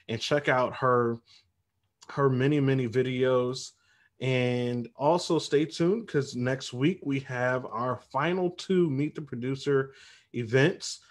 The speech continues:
Uh, uh, next Tuesday or, uh, next, on the twenty-ninth, rather, we have Jeff Watkins, and on the thirtieth, we have Dante James. Um, the last thing,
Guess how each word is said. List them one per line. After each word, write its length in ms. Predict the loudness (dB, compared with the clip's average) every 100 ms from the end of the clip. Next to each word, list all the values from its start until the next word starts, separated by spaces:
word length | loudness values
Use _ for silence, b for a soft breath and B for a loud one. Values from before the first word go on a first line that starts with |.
| b b
Uh, 420 | 2 4 4 0 -2 -10 -10
uh, 260 | -4 -2 -2
next 300 | -2 -2 -6 -4
Tuesday 580 | -2 -2 2 4 4
or, 280 | 2 0 0 -4 -10 -8
uh, 160 | -4
next, 280 | 0 -2 -2
on 120 | 0
the 80 | 2
twenty-ninth, 540 | 4 4 6 6 2 2
rather, 420 | 0 0 -2 -4 B B B
we 160 | -2
have 260 | 0 0 0
Jeff 260 | 0 0 2
Watkins, 600 | 2 2 0 -2 0 -2
and 100 | -2
on 120 | -2
the 80 | -4
thirtieth, 560 | 2 4 4 2 -4
we 160 | -4 -6
have 280 | -4 -4 -2
Dante 460 | -4 -4 -6 -8
James. 760 | -6 -6 -4 -4 -6 -10 -18 -20 B B B B B
Um, 500 | 2 6 6 4 0
the 120 | 0
last 600 | 2 4 6 6 4 0 -2
thing, 480 | 2 2 0 -6